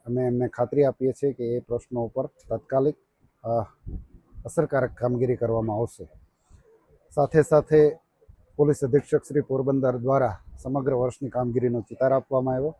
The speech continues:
આપે જેમ જોયું એમ, આટલો નાનો જિલ્લો હોવા છતાં તમામ મોટા ગુનાઓ ડિટેક્ટ કરવામાં આવ્યા છે. ગુસ્સી ટોકના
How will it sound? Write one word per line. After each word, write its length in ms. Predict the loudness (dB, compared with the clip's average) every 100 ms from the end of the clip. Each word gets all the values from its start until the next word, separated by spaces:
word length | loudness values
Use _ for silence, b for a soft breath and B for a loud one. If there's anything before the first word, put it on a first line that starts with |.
| _ _ _ _ _
આપે 240 | -8 -2 0
જેમ 280 | 0 -2 0
જોયું 380 | 2 4 4
એમ, 160 | 2 -2 -8 _ _ _ _ _
આટલો 460 | -6 -2 0 0 -4 -4
નાનો 280 | -2 0 0
જિલ્લો 300 | 0 2 2
હોવા 300 | 2 2 0 -2
છતાં 300 | 0 0 -2 _ _ _ -20 -20 _ _ _ _ -8
તમામ 360 | 2 6 6 4 -10 -6
મોટા 260 | -4 0
ગુનાઓ 360 | 0 0 0 0
ડિટેક્ટ 340 | -2 -4 -4
કરવામાં 400 | -2 0 0 0
આવ્યા 180 | 0 0
છે. 240 | -2 -10 -14 _ _ _ _ _ -8
ગુસ્સી 280 | -8 -4 -2
ટોકના 600 | -2 -2 0 0 -2